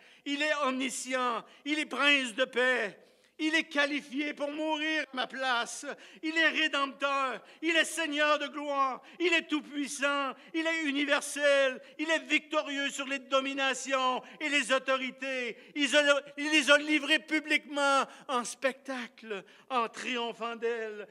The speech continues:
par la croix. Ma sœur Denise n'est pas ici, mais il est également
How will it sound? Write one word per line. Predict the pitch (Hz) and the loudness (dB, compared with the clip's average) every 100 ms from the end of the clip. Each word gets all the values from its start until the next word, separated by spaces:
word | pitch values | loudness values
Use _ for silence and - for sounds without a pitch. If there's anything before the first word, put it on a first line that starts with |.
| - _ | -20 _
par | 247 202 | -12 -10
la | 208 | -10
croix. | 202 190 214 208 190 170 147 _ _ _ _ _ _ _ | -12 -14 -10 -8 -10 -14 -20 _ _ _ _ _ _ _
Ma | - 175 | -16 -14
sœur | 160 196 | -10 -10
Denise | 180 170 175 160 | -8 -10 -12 -14
n'est | |
pas | 170 180 | -14 -16
ici, | 165 - 180 180 | -16 -16 -16 -18
mais | 175 | -20
il | 175 | -20
est | 170 | -20
également | 170 170 180 | -18 -20 -20